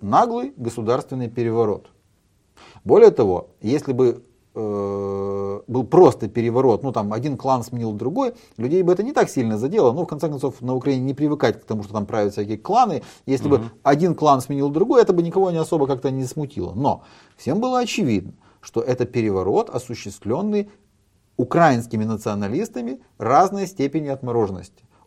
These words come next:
Speaker 1: От умеренных до откровенных фашистов, нацистов. Вот вроде тех, которые устроили бойню второго мая в Одессе.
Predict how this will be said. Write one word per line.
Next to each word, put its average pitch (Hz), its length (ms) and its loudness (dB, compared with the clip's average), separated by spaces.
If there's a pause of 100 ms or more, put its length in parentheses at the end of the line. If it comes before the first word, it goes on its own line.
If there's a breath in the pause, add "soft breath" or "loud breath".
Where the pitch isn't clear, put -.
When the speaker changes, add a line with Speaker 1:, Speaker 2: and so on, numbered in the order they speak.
Speaker 1:
От 143 360 8
умеренных 220 580 0
до 143 120 6
откровенных 180 540 0
фашистов, 123 600 -4
нацистов. 131 560 -4 (220)
Вот 117 200 -4
вроде 113 240 -4
тех, 196 220 2
которые 117 240 -4
устроили 117 260 -2
бойню 123 340 2
второго 107 300 -2
мая 107 220 -2
в 104 40 -4
Одессе. 90 380 -6